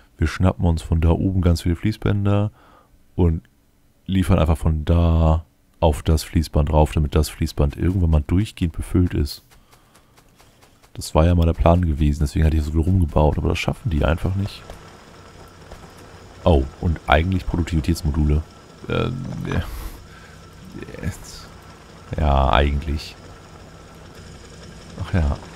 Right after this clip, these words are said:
du hast sogar schon einen. Hier ist auch noch welche. Macht nur wieder Smog, ne? Ähm. Ja, die Basis da schnüffelt, das ist nicht gut.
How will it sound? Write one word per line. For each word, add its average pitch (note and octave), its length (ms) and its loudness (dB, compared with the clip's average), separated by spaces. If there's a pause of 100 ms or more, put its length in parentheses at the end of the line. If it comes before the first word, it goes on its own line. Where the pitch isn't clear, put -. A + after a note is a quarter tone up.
(120)
du F2 140 2
hast - 180 0
sogar - 240 -2
schon - 160 -6
einen. - 380 -4 (640)
Hier A2+ 120 0
ist - 120 -4
auch - 80 -2
noch E2 140 -4
welche. - 280 -6 (2250)
Macht F2 300 4
nur D#2+ 160 2
wieder D2+ 220 4
Smog, E2 420 -2
ne? E2+ 180 2 (320)
Ähm. A2+ 340 0 (1300)
Ja, D#2+ 180 2
die F#2+ 180 -6
Basis E2+ 420 4
da D2+ 140 2
schnüffelt, - 380 0
das D#2 120 0
ist D2 100 -12
nicht D#2+ 160 -4
gut. - 220 -10